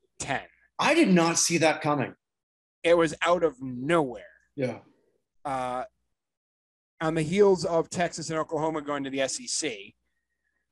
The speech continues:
Speaker 1: And I, I'm actually very much looking forward to that, 'cause I can't wait for Texas to go two and s-,
Speaker 2: <laughs>
Speaker 1: two and nine
Speaker 2: You have said that a few
Speaker 1: every
Speaker 2: times.
Speaker 1: single year. It is funny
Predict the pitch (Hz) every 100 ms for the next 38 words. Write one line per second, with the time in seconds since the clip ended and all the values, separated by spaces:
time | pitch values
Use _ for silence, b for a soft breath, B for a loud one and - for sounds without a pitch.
0 | _ - 143 135 135 135 - 165 190 220
1 | 220 190 165 170 170 165 160 151 151 147
2 | - 143 143 143 131 139 156 151 139 151
3 | 151 143 - 139 139 127 - 127 - 127
4 | 127 120 - 139 127 117 - - - -
5 | 151 147 135 135 247 285 - - 262 -
6 | 170 180 185 190 - 165 151 147 135 -
7 | 151 170 - 165 151 135 123 120 - 143
8 | 143 151 214 196 226 196 156